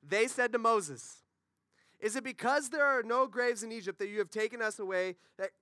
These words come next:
let me redo this, okay? That's not how they sounded. They sounded like this, right? They said to Moses, Is it because there are no graves in Egypt that you have taken us away to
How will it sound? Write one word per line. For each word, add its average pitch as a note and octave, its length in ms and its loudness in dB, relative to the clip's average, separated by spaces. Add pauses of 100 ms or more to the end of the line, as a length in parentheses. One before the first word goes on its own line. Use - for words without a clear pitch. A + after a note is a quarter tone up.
(180)
let F3 100 -8
me F#3 80 -2
redo F3 280 -4
this, B2+ 200 -8
okay? C#3 280 -6 (180)
That's E3+ 200 -2
not F3+ 140 -4
how E3+ 100 -2
they E3+ 100 -4
sounded. C3+ 320 -8
They C#3 80 -6
sounded D#3+ 240 -4
like C#3+ 200 -8
this, A#2+ 360 -12 (680)
right? D#3 180 -4
They D#3 100 -6
said F#3 180 -8
to F3 60 -10
Moses, D#3 460 -8 (1300)
Is D#4+ 220 -4
it F4+ 100 2
because D#4 560 -2
there E4+ 180 -2
are D4+ 60 -4
no D4 320 2
graves C#4 500 -2
in C4+ 220 -8
Egypt C#4+ 440 -6
that C#4 80 -12
you B3+ 220 -6
have C4 160 -2
taken C#4 380 -8
us C#4+ 180 -6
away B3 320 -2
to C#4+ 160 -10